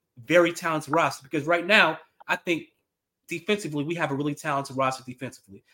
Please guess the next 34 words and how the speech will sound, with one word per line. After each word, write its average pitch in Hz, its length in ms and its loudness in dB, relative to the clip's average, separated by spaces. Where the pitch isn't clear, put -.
And 135 100 -4
I 139 40 0
think 139 180 -2
offense 151 380 2
is 127 120 -14
really 135 220 -2
improving 131 380 -6
as 117 120 -10
well. 131 420 2
Just - 200 -6
a - 60 -14
few 151 160 -8
tweaks - 320 -6
here 147 200 -2
and 143 80 0
there. 190 300 4
With 165 140 -6
a 156 80 -2
few 226 400 -2
additions 165 600 2
next 151 300 -2
year, 143 300 -2
you 190 120 -6
look 240 140 -2
at 208 60 0
a 185 60 0
team 214 200 -4
that 185 80 -6
should 175 100 -10
be 175 80 -4
competing. - 480 -6
And 165 400 2
I 190 160 0
think 165 420 -6